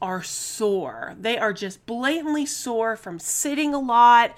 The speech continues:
and not having a lot of movement from the, um, event from the weekend and just,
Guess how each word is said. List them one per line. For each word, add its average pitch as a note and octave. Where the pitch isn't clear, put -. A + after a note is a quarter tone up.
and G3+
not C#4
having A#3+
a G3
lot F#3
of F3
movement G#3
from F3+
the, F#3+
um, F3
event A#3+
from A3+
the G#3
weekend A3
and F3+
just, G3